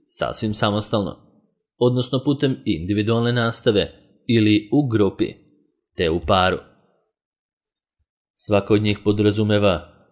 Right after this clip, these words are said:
ne samo drugačiji princip organizacije,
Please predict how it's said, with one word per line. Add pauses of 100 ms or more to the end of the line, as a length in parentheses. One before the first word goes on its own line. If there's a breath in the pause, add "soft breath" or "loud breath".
ne
samo
drugačiji
princip
organizacije,